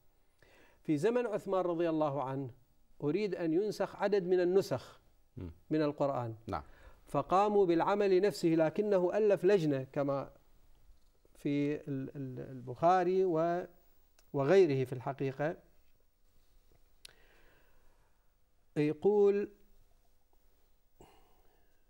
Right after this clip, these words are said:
Speaker 1: "حدثنا محمد كذا عن الزهري عن أنس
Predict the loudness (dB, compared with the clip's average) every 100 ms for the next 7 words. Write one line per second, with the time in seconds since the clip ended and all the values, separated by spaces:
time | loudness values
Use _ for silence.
0 | _ _ _ _ _ -20 -10 -6 -2 0
1 | 0 0 -2 -2 -2 -2 -2 -2 0 2
2 | 2 0 -2 -2 -2 0 0 0 -2 -2
3 | 0 0 -2 -8